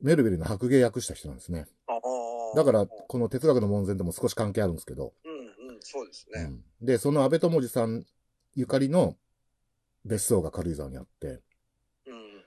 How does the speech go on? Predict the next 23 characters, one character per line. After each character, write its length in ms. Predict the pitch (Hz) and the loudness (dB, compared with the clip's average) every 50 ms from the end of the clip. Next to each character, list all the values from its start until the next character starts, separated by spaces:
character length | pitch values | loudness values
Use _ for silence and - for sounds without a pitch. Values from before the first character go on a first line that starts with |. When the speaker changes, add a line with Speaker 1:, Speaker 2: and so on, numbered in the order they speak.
| _ _ | _ _
Speaker 1:
で、 80 | - 90 | -14 -6
そ 140 | - 175 170 | -4 -4 0
こ 120 | - 165 | 0 0
に 120 | 160 156 | 0 2
ね、 240 | 151 131 87 71 - _ _ _ _ _ - | 0 0 0 -2 -6 _ _ _ _ _ -8
お 40 | 107 | -6
邪 160 | 110 113 127 | -2 0 0
魔 60 | 135 120 | 0 0
し 60 | - | 0
た 80 | 139 120 | -2 -2
こ 100 | 127 107 | 0 0
と 80 | 107 | 0
が 60 | 87 92 | 0 0
何 160 | 110 113 104 | 0 -2 -2
度 80 | 87 78 | -4 -4
か 100 | - 80 | -4 -6
あ 60 | 80 | -6
る 60 | 76 | -6
ん 40 | 71 69 | -6 -10
で 40 | |
す 80 | - - | -14 -16
け 100 | - 62 | -16 -10
ど、 260 | 67 76 69 - - | -8 -8 -8 -10 -12